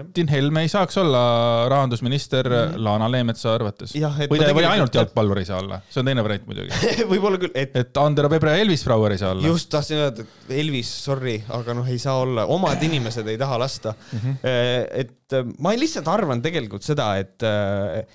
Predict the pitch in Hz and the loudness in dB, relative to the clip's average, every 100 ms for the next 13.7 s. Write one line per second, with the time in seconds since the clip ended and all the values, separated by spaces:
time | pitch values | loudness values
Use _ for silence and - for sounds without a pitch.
0 | - 170 220 220 202 202 240 233 185 165 | -6 -4 -2 -2 -2 0 -2 -4 -4 -4
1 | 151 208 208 - 196 165 123 110 156 175 | -4 -4 -4 -4 -2 -2 -2 -2 -4 -4
2 | 170 123 151 160 185 185 175 170 165 165 | -4 -6 -6 -2 -2 -2 -4 -4 -2 -2
3 | 185 180 185 190 190 113 - - - 123 | -4 -4 -2 -4 -4 -10 -12 -20 -6 -4
4 | 101 170 120 113 95 101 131 135 165 139 | -2 0 0 0 -4 -6 -2 0 0 -2
5 | 107 123 113 110 110 107 120 123 - 127 | -4 -4 -2 -2 -4 -6 -8 -10 -6 -6
6 | 101 - - - - 135 143 208 160 127 | -6 -12 -20 -20 -6 -2 0 2 0 0
7 | 139 151 127 143 135 127 131 110 110 139 | -2 -2 -2 -2 0 -2 -2 -4 -4 -4
8 | 123 95 92 - 120 95 95 113 180 202 | -4 -8 -8 -4 -2 -2 -4 -2 0 2
9 | 127 107 - - - - 160 190 135 160 | 2 -2 -10 -20 -20 -6 -2 0 2 0
10 | - 117 101 95 117 107 95 95 - 95 | -2 -4 -2 -4 -2 -2 -4 -6 -8 -8
11 | - - 98 98 101 101 - 117 - - | -8 -6 -6 -4 -6 -8 -10 -14 -14 -16
12 | - 135 135 165 - 123 160 113 101 - | -6 -2 0 0 0 -2 0 -2 -2 -2
13 | - 120 127 98 98 98 | 0 -4 -2 -6 -6 -4